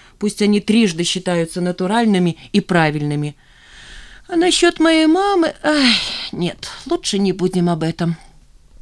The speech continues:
Жанна махнула рукой. Марат с изумлением глядел на нее. "Ты любишь зиму, Марат?" Она решила сменить тему.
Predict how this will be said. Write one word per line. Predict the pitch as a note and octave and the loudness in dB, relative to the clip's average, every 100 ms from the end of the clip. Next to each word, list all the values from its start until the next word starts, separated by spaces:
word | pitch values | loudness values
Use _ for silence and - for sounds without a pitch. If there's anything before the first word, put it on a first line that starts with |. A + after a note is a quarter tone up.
| - - - _ | -20 -20 -20 _
Жанна | D#3+ E3 D#3+ | -6 -2 -2
махнула | D#3+ - F3 D#3+ | -2 -4 -4 -2
рукой. | E3+ E3+ D#3 D3+ - _ - _ _ _ | -4 -4 -6 -6 -10 _ -20 _ _ _
Марат | F3 E3+ E3+ | -2 0 -4
с | - | -8
изумлением | D#3 E3+ F3+ G3+ F#3 E3+ | -2 0 2 2 2 0
глядел | E3+ E3+ D#3 E3 | -2 -2 -2 -2
на | D#3 | 0
нее. | D#3+ E3 E3 D#3 - - _ - - - - - _ | -2 0 -2 -6 -12 -20 _ -20 -20 -20 -20 -20 _
"Ты | C4+ C#4 C#4 C4+ C4+ | -2 0 2 2 2
любишь | B3+ E4+ G#4 E4 - - - | 6 6 6 4 2 -8 -10
зиму, | F#3 F#3 G3 D#3+ | -4 0 2 0
Марат?" | D3+ F3+ F3 C#3 - - _ _ _ - | 0 0 0 -4 -10 -20 _ _ _ -6
Она | D3+ D3+ | -4 -2
решила | D#3 - F#3+ E3+ | -4 -4 -2 -4
сменить | D#3 F3+ E3 D3+ - | -4 -2 -2 -2 -6
тему. | - C#3 C3+ | -8 -8 -8